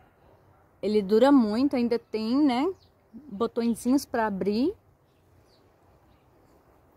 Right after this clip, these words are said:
O outro galinho dele também está aqui, olha, está aberto ainda. Olha que gracinha, gente.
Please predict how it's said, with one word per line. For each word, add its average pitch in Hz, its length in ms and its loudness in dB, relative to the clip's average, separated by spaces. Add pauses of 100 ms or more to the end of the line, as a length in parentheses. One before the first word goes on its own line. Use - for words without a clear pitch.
(880)
O - 80 -2
outro 220 320 2
galinho 214 400 0
dele 202 260 -2
também 196 360 -4
está 196 320 -6
aqui, - 240 -12
olha, 196 280 -6
está 202 300 -8
aberto 202 480 0
ainda. 226 540 -2 (2750)
Olha 202 300 2
que - 180 -4
gracinha, 196 640 -4
gente. 180 420 -6